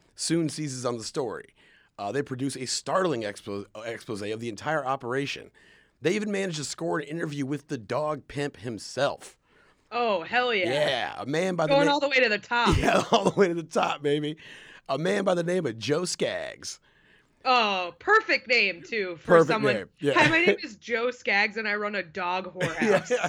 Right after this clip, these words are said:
Speaker 1: Yeah. <laughs> So, uh, Joe was a tall man who, who seemed a bit fashion conscious.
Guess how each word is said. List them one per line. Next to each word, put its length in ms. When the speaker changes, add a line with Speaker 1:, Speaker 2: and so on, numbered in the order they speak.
Speaker 1:
Yeah. 500
<laughs> 880
So, 340
uh, 340
Joe 260
was 140
a 60
tall 280
man 320
who, 120
who 480
seemed 180
a 60
bit 280
fashion 400
conscious. 560